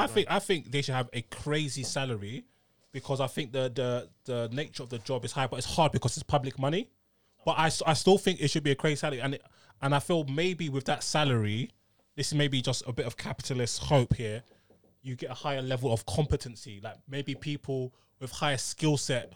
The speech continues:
Speaker 2: start to pursue a career in politics. But I don't think it's just a skill set. Like, I feel like there's certain level of empathy that is lacking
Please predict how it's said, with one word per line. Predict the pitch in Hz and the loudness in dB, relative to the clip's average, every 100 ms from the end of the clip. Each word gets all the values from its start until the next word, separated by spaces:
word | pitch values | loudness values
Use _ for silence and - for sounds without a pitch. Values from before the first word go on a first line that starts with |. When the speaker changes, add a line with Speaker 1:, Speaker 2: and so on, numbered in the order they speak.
| - _ - | -20 _ -8
Speaker 2:
start | - 139 - | -2 -2 -4
to | 131 110 - _ _ _ _ - - | -8 -8 -10 _ _ _ _ -14 0
pursue | 135 123 - 156 127 120 - _ _ - | 2 2 -2 0 0 -4 -8 _ _ -12
a | |
career | 120 - 135 135 | -8 -2 0 2
in | 120 | 0
politics. | - 135 123 110 - - - | 0 -2 0 -8 -10 -16 -2
But | 156 | 2
I | |
don't | 185 220 | 4 4
think | 202 | 2
it's | 160 | 0
just | 143 - | -2 -2
a | |
skill | 120 - 175 | -6 0 0
set. | - 123 - - 95 | 2 0 -2 -14 -6
Like, | 131 127 | -6 -4
I | |
feel | 123 165 | -2 0
like | 151 | 2
there's | 127 | 2
certain | - - 151 139 - - | 0 -2 -4 -6 -10 -16
level | 135 147 131 131 123 - | -4 -2 -2 -2 -4 -2
of | 117 - | -4 -2
empathy | 147 160 143 - 123 | 0 0 -2 -6 -6
that | 120 - | -6 -6
is | 107 | -6
lacking | 123 131 - 113 98 | -2 -2 -2 -4 -4